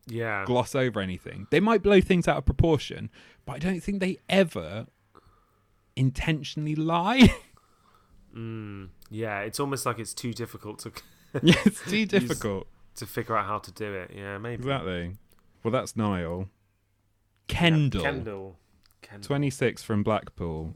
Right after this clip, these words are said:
Speaker 2: She's a shoe shop manager. Clark's or Office?
Speaker 1: Foot Asylum.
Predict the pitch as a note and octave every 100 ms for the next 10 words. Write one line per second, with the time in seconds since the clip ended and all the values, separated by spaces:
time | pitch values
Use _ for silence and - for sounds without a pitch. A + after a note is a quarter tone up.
0 | - - G#2+ G2+ F#2 - C3 - F#2+ -
1 | F#2 F2+ E2+ F2+ A2 - _ _ _ -
2 | E3+ F#3 F#3 D3 - - C3 C3 C3 C3
3 | C3 B2+ - - A2+ - F#2 - - -
4 | _ _ - D3 A#2 - G#2+ G2 F#2+